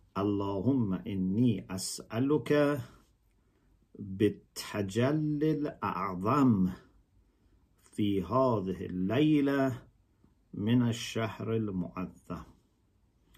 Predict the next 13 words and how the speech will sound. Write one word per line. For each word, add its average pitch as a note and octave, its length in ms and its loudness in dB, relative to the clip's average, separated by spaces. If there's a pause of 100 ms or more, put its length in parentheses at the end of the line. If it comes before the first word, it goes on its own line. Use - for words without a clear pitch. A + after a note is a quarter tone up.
(380)
و G#2+ 160 2
المرسل D3 1600 4 (960)
المکرم. D#2+ 680 -8 (1500)
خدایا، A#2 580 2
از G2 220 -8
تو B2 120 -2
درخواست G#2+ 720 -6
می‌کنم C#3+ 800 -2 (1600)
به F#2+ 120 -2
دو A#2+ 220 6
چیز. - 460 -8 (2000)
یکی E3+ 580 4
به B2 320 6